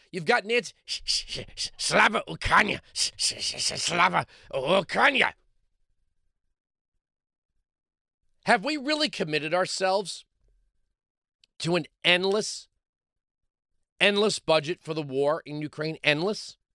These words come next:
I mean, we wound down Afghanistan tragically and Iraq. Does that mean that, that all of the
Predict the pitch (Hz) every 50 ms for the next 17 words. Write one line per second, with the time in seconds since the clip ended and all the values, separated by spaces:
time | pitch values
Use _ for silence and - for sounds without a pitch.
0 | _ _ _ _ _ _ _ _ _ _ _ _ _ _ _ _ _ _ _ _
1 | _ _ _ _ _ _ _ _ _ _ _ _ _ _ _ _ _ _ _ _
2 | - 160 185 208 214 208 190 156 - _ _ _ _ _ _ _ _ _ _ _
3 | _ _ _ _ - 147 175 170 160 165 202 214 233 233 220 170 196 196 196 202
4 | 190 175 - - - 175 175 180 180 139 - - 131 127 127 120 - - - 147
5 | 131 123 107 107 104 - 95 98 123 160 _ _ _ _ _ _ _ _ _ _
6 | _ _ _ _ - - 165 156 147 151 180 185 180 - 139 151 202 208 170 185
7 | 196 196 196 185 180 180 160 - _ _ _ _ - 170 165 - 147 170 185 190
8 | 196 160 127 139 170 165 160 151 135 -